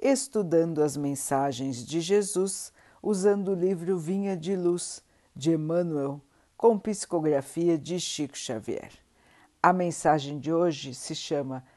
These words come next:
Serviço de Salvação. E acontecerá que todo aquele que invocar o nome do Senhor será salvo.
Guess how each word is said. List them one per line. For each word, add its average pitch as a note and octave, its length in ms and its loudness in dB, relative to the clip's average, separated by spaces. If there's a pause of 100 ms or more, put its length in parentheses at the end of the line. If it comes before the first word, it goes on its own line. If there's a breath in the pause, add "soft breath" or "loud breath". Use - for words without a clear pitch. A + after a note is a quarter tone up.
(140 soft breath)
Serviço G#3+ 880 2
de G3 160 -4
Salvação. A#3 920 2 (800 soft breath)
E G#3 140 4
acontecerá F#3+ 1000 4 (140)
que A3 140 -8
todo E4 520 2
aquele D#3 560 2
que E3 200 -6
invocar D#3+ 640 -2
o D#3+ 80 -2
nome G3+ 400 0
do G3 120 -4
Senhor E3+ 640 -2 (360 soft breath)
será E3 640 2 (180)
salvo. B2+ 800 0